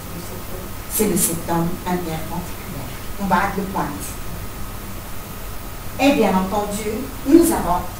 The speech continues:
les dernières cellules dépolarisées, c'est, oui, dernière cellule ventriculaire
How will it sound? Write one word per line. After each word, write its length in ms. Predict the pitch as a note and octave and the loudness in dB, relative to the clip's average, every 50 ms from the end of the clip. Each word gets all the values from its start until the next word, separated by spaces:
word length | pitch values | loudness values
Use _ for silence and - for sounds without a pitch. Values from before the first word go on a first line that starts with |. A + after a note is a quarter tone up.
| - - - - - - - - - - - - | -8 -8 -8 -8 -8 -8 -8 -8 -8 -6 -2 4
les 140 | B3+ C4 C4 | 6 6 6
dernières 520 | C4 C4 C4 C4 C4 C4 C#4 C#4 C#4 C4+ | 8 8 6 6 8 8 8 8 8 6
cellules 440 | - - C4+ B3 A#3 A#3 A#3 - E3 | 6 6 6 6 6 6 2 2 4
dépolarisées, 880 | A3+ A3+ A3+ A3+ - G3+ G3 F#3+ - F#3 F#3 E3+ - A3 B3 C#4 D4+ - - - - | 4 4 4 4 4 6 6 6 6 4 0 0 2 2 2 2 2 0 0 -4 -4
c'est, 400 | - - - B3 A#3+ B3 - - - - - - - - - - - - - - - - - - | 2 8 10 10 12 10 10 6 4 0 -4 -4 -4 -4 -2 0 0 0 0 -2 -2 -4 -4 -2
oui, 120 | G#3+ A3+ G#3 G#3 G#3+ - - - - - - - - - - - - - - - - - - | 0 0 0 0 -2 -2 -4 -4 -4 -6 -6 -6 -6 -6 -8 -6 -6 -6 -6 -6 -6 -4 -2
dernière 320 | G3 G3+ G3+ G3+ G#3 G3+ | 0 0 0 0 0 0
cellule 380 | - - - G3+ G3 F#3+ G3+ F#3+ F#3 | -2 -2 0 0 0 0 0 0 2
ventriculaire 600 | F#3 G3 G3 - - - - - F3+ F3+ F3 | 0 0 0 -2 -4 -4 -4 -2 -2 0 0